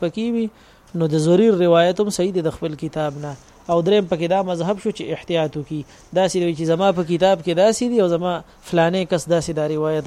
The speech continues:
بیانوي. روایت الحدیث بالمعنا و شروطها. روایت بالمعنا او د هغې څه شرطونه دي؟ روایت الحدیث بالمعنى نه مراد دا دی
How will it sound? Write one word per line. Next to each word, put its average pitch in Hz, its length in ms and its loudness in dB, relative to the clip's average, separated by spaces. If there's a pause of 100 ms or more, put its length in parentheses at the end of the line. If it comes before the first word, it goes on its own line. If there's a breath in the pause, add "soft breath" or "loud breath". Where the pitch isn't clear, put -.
(140)
بیانوي. 151 400 -6 (2250 soft breath)
روایت 220 520 10 (120)
الحدیث 202 400 0
بالمعنا 185 600 2 (100)
و 180 140 4
شروطها. 156 680 -2 (2250)
روایت 233 340 10
بالمعنا 208 560 4
او 233 100 8
د 185 60 6
هغې 185 300 6
څه 226 60 -2
شرطونه 196 580 2
دي؟ 185 120 -2 (800)
روایت 220 680 6
الحدیث 185 400 -4
بالمعنى 180 520 -2
نه 202 80 0
مراد 185 380 2
دا 214 180 6
دی 180 220 0